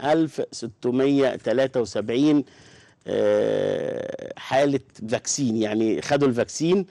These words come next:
آه، اللي هم ال-، ال-، الجرعتين. نشكر ربنا، هذا الرقم يعني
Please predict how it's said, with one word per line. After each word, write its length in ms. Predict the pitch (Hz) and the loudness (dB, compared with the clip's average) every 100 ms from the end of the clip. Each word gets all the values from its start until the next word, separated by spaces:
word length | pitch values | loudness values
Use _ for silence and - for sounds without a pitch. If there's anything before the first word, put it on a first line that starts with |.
| - - _ - | -12 -20 _ -16
آه، 260 | - - 117 | -12 -2 0
اللي 160 | 120 135 | 2 4
هم 140 | 151 | 4
ال-، 200 | 143 120 | 4 2
ال-، 200 | 120 120 | 0 0
الجرعتين. 600 | 120 127 123 113 - 95 - _ _ _ _ - | 2 2 2 0 -2 -4 -6 _ _ _ _ -2
نشكر 320 | 147 - 139 | -2 0 0
ربنا، 360 | 120 117 160 165 151 | 2 2 4 4 2
هذا 140 | 147 | 2
الرقم 500 | 123 139 - 143 120 | 2 2 2 2 2
يعني 640 | - 123 120 120 120 104 | 0 0 0 0 2 0